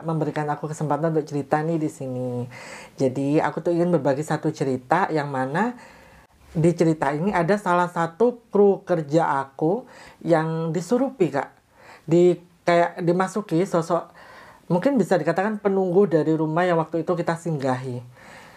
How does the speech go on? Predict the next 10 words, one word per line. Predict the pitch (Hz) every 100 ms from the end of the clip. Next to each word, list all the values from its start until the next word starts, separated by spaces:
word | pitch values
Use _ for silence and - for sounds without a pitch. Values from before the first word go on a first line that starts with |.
| - -
Karena | 151 208 233
rumah | 180 180 165
yang | 165
kita | 165 156
singgahi | 175 156 151 151 151
ini | 151
sendiri | 151 147 143 156 240 - - _
ada | 160 160
cerita, | 226 214 254 254 240 226
Kak. | 220 190 165 -